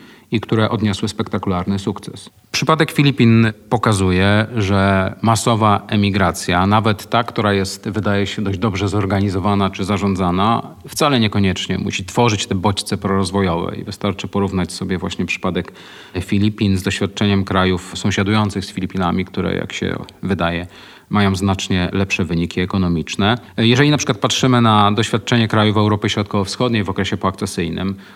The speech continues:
to tak naprawdę Polska jest takim krajem, który, wydaje się, odniósł jakieś korzyści z migracji w tym okresie. W przypadku innych jest to o wiele bardziej kontrowersyjne. W związku z tym raczej, jeżeli mówimy o korzyściach, to dla kraju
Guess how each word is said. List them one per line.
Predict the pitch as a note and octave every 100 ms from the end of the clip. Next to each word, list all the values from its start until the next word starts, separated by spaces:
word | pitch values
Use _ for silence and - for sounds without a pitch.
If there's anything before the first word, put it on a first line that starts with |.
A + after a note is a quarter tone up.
| -
to | -
tak | G#2+ G#2+
naprawdę | G#2 G#2+ G2+ G2 G2+ G2+
Polska | - - - A2
jest | F#2 F#2 F#2 - - -
takim | - G2
krajem, | F#2 G2 F#2+ F#2+
który, | F2 G2+ F#2+ F2+
wydaje | G2+ G2+ G2+ F#2+
się, | - F#2
odniósł | F#2+ G2 F#2
jakieś | F2 - -
korzyści | F#2+ F#2 - G2
z | G2
migracji | F2+ G2 F2 - - F2 F2+
w | -
tym | G#2 F2+
okresie. | F2 D#2 - G#2 - - - F2
W | -
przypadku | - - G#2 G2 A2+ F3+
innych | G3 B2 G2+
jest | G#2+ -
to | G#2+
o | A#2
wiele | A2 G#2
bardziej | F#2 F2+ E2 F2+ F#2+ -
kontrowersyjne. | G2+ F#2+ F#2+ G2+ - F2+ E2 G2+
W | - -
związku | A2 -
z | B2+
tym | B2+ A#2 - - - -
raczej, | A2+ E3+ E3 C#3+
jeżeli | A#2+ A#2+ A#2+
mówimy | A2+ A2+ A2+ A2
o |
korzyściach, | G#2 G2+ G#2 G#2+ - D3 -
to | -
dla | A#2 B2
kraju | - G2+ G#2 B2